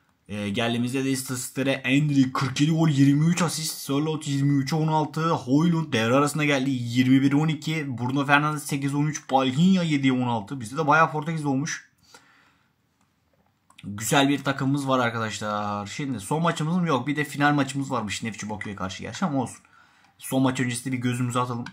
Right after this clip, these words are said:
Gözümüzü atalım istatistikleri. Evet, son maçta sıfır sıfır kaldık. Doksan yedi puan. Rekoru kıramadık galiba. Rekor kaçtı biz? Yüz puanı geçtik sanki bir sezon ama. Scalvini.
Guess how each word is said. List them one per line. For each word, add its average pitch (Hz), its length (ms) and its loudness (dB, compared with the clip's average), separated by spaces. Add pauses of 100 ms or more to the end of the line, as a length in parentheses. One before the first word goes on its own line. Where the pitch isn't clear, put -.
(1040)
Gözümüzü 101 360 -4
atalım 101 260 -2
istatistikleri. 95 500 -8
Evet, 104 180 -4
son 165 240 -2
maçta 151 260 -2
sıfır 151 260 -6
sıfır 127 240 -10
kaldık. 143 340 0
Doksan 131 340 -2
yedi 151 220 2
puan. 104 600 -4 (200)
Rekoru 156 720 -2
kıramadık 139 440 -2
galiba. 107 340 -4
Rekor 127 200 -10
kaçtı 147 280 -4
biz? - 260 -10 (1300)
Yüz 135 220 -6
puanı 175 200 0
geçtik 147 280 -2
sanki 139 280 0
bir - 40 -14
sezon 117 300 -6
ama. 156 320 -4 (920)
Scalvini. 135 1120 0